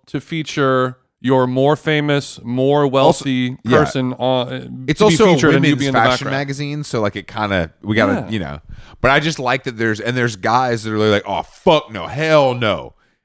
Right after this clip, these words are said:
Speaker 2: And then it's like
Speaker 1: <laughs>
Speaker 2: th-, they use an example of, like, <laughs> Like, you know, the guy in the hood who started dating the girl that works at the bank. You know what I mean? He's driving her
Speaker 1: <laughs>
Speaker 2: car.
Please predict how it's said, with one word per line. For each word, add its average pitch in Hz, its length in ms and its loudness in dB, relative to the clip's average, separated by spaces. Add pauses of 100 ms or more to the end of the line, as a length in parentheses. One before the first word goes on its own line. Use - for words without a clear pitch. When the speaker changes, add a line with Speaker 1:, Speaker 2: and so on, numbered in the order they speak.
(140)
Speaker 2:
And 117 140 -4
then 123 100 -4
it's 139 180 2
like 110 340 0
Speaker 1:
<laughs> 151 460 0
Speaker 2:
th-, 127 160 0
they 127 140 0
use 135 300 2
an 135 80 -8
example 117 500 0
of, 101 80 0
like, 104 240 2 (520)
<laughs> 110 140 -6 (640)
Like, 165 160 2
you 185 100 2
know, 185 140 4
the 160 100 0
guy 135 200 0
in 120 60 -4
the 113 100 -2
hood 127 220 0
who 120 60 -4
started 110 280 0
dating 117 200 -2
the 113 60 -4
girl 117 240 2
that 107 80 -6
works 117 260 -4
at 101 60 -20
the 95 80 -6
bank. 110 580 -4 (300)
You 156 80 0
know 175 80 4
what 175 80 4
I 165 120 2
mean? 165 180 -4
He's 175 120 -4
driving 165 400 2
her 180 180 2
Speaker 1:
<laughs> - 0 -
Speaker 2:
car. 147 640 0